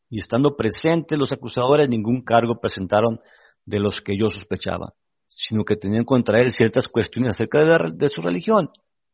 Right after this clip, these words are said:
y de un cierto Jesús ya muerto, al que Pablo afirmaba estar vivo", dice, "estar vivo. Yo, dudando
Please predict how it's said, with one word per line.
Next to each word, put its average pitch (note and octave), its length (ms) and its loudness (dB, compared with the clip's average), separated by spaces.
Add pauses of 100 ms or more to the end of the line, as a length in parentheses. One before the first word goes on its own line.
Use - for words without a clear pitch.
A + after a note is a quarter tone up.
(300)
y B2 100 -4
de C3 100 4
un D#3+ 60 6
cierto D#3 260 2
Jesús D#3 380 2
ya C#3+ 100 8
muerto, A#2 460 2 (1200)
al G#2+ 120 -2
que A#2 100 2
Pablo E3+ 380 6
afirmaba C#3+ 640 4
estar A#2+ 420 0
vivo", G3+ 400 2 (840)
dice, - 240 -10
"estar D#3+ 200 0
vivo. C3 340 0 (260)
Yo, A#2 460 4 (380)
dudando D3+ 1160 4